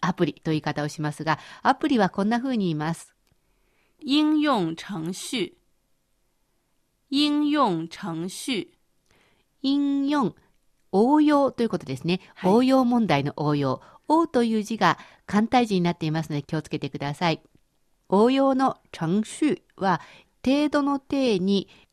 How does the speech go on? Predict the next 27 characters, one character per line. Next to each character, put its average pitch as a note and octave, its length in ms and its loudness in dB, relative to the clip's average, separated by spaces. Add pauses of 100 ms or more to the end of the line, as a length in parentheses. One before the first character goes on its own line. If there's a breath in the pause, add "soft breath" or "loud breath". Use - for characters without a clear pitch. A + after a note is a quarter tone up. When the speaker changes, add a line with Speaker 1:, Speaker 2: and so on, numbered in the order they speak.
(120)
Speaker 1:
序 C4+ 200 4
曲 C4 280 2
の C#3+ 140 0
「序」 E3+ 220 0 (180)
と D#3 80 -2
い C#3+ 80 -4
う - 20 -6
字 G#3 260 -2
を F3 180 2
書 D#3 100 -8
き - 140 -8
ま B2+ 180 -2
す。 - 180 -18 (760 soft breath)
そ - 160 -2
し - 160 -8
て C#4+ 300 -2
携 C#4+ 240 0
帯 E4+ 160 2
電 E4 240 0
話、 F3+ 220 4
ま F3 140 0
あ、 C#3 60 -6 (240 loud breath)
え D#3+ 100 -4
ー、 - 20 -2
こ F#3 160 -2
れ F#3 100 2
は F3+ 320 0